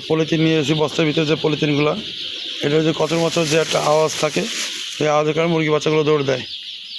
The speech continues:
আমরা রাতে যখন ধাওয়া দেবো, তখন দেখতে পাবো যে ইন্দুর আছে কিনা।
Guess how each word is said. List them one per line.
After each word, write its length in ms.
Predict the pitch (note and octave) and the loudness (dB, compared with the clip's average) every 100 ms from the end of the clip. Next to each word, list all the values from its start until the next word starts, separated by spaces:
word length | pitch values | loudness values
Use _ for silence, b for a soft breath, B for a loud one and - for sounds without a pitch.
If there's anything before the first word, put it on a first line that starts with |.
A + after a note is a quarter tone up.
| - - | -12 -6
আমরা 220 | D3+ D3+ | -2 2
রাতে 240 | D3+ D3 D3+ | 0 0 0
যখন 180 | D#3 | 2
ধাওয়া 180 | D3 C3+ | 2 2
দেবো, 180 | D3+ E3+ | 2 2
তখন 200 | E3 D3 | 2 0
দেখতে 220 | C#3+ - | -2 0
পাবো 240 | D3 C#3+ C#3 | 2 2 2
যে 160 | D3 | 2
ইন্দুর 220 | D3 C#3+ | 2 2
আছে 220 | C#3+ - C3 | 2 0 -4
কিনা। 240 | C3 | -2